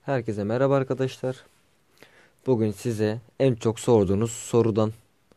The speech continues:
başlamak istiyorum. Arkadaş, coil'i nasıl tel pamuk sarıyorsun diye. Bunun bir tane videosunu çektim. Çok da yorumlu geldi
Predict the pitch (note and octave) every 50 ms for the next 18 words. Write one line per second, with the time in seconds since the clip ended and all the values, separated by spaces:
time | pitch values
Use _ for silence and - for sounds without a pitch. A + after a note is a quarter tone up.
0 | _ _ _ _ _ - G#2 G2+ F#2+ - - F#2+ F#2 F2 F2 - - - F#2 F2+
1 | F#2 G#2 B2 C3+ - - - _ _ _ _ _ _ _ - _ _ _ - _
2 | _ _ _ _ _ _ _ _ - A2+ C#3+ C#3+ - A#2 F#2+ F#2 F#2 - - -
3 | - - F3 F3 D#3+ C#3+ C3+ C#3 D3 D3 _ _ _ _ _ _ _ _ _ _
4 | _ _ - C#3+ D#3 D3 - D3+ C#3+ C#3 - C#3+ D3+ D3+ - - B2+ B2 C3 C#3+
5 | - - - - B2+ A#2 A2+ G#2+ G2 F2+ - - F2+ E2+ D#2 D2+ D#2+ - - D3
6 | D#3+ D3 C#3 C3+ C#3+ C#3 - A#2 G#2+ G#2 A2 A2+ A2 G#2 - - G2 F#2+ F#2+ -
7 | C#3 C3+ C3 - C3 B2 B2 B2 - - - C3+ - - - - G#2+ F#2 F2+ F#2
8 | G2+ A#2 B2 C3 C3 A#2+ B2+ B2 A#2+ A#2 A#2+ B2